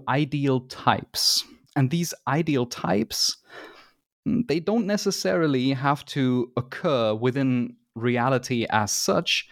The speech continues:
but instead we can use them to understand reality a little bit better. And what I've ultimately done is I've looked at, uh, a handful of video games. It was a,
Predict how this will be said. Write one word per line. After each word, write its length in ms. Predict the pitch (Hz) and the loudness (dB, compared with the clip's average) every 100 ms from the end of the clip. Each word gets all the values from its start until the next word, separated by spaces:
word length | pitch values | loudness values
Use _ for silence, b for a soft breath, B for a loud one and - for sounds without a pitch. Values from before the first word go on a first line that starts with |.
| B B B | B B B
but 100 | 143 | -2
instead 480 | 139 131 - 165 160 | -2 -2 0 2 2
we 140 | 147 139 | -2 -2
can 240 | 135 127 | 2 2
use 420 | 120 147 165 151 | 2 0 0 -2
them 340 | 131 123 123 120 | 0 2 2 0
to 380 | - 117 113 - | 0 2 2 2
understand 720 | 131 123 - - 127 117 107 | 2 2 0 0 2 2 2
reality 580 | 101 90 85 85 - 85 | 0 0 2 0 -2 -2
a 80 | 82 | -2
little 240 | 87 - | -2 -2
bit 260 | - - - | -2 -4 0
better. 300 | 90 - - 95 - B B B B B - | -2 0 -6 -8 -14 B B B B B -4
And 340 | 117 110 107 - - | 0 2 0 -6 -8
what 160 | 127 127 | -2 0
I've 120 | 135 | 0
ultimately 440 | 147 151 135 123 | 0 0 0 -2
done 340 | 107 147 175 131 | -2 0 2 0
is 280 | 120 - - _ | 0 -2 -6 _
I've 160 | 120 120 | -4 0
looked 260 | 147 190 113 | 0 0 0
at, 200 | 104 98 _ - | 0 -2 _ -2
uh, 180 | 110 - | 0 0
a 60 | |
handful 420 | 113 123 127 127 113 | 0 2 2 0 0
of 100 | 101 | 0
video 320 | 147 151 101 | 0 2 0
games. 340 | 87 101 127 | 0 0 0
It 140 | 135 117 | 0 0
was 160 | 120 | 0
a, 160 | 110 | 0